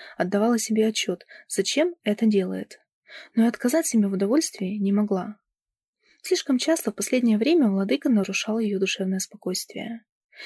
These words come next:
Все эти взгляды, прикосновения. Алина обязана была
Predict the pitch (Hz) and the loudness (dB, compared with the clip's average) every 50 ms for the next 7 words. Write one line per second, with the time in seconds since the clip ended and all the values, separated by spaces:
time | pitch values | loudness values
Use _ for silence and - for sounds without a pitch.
0 | - - - - - - 370 330 - 233 214 208 202 196 196 202 220 226 214 208 | -18 -18 -14 -4 0 0 0 2 2 0 -2 0 0 0 2 2 2 2 0 -2
1 | - - - - 240 - - 240 226 202 202 208 226 226 220 202 196 214 226 233 | -4 -6 -8 -6 -6 -4 0 0 0 2 2 2 2 2 0 0 -2 -4 -8 -10
2 | - _ _ _ _ _ _ _ _ _ _ _ - 262 311 330 320 311 311 294 | -14 _ _ _ _ _ _ _ _ _ _ _ -2 2 2 4 4 4 2 4
3 | 330 330 285 - 208 190 180 180 202 240 285 330 339 | 2 2 2 2 0 0 2 2 2 2 2 2 -2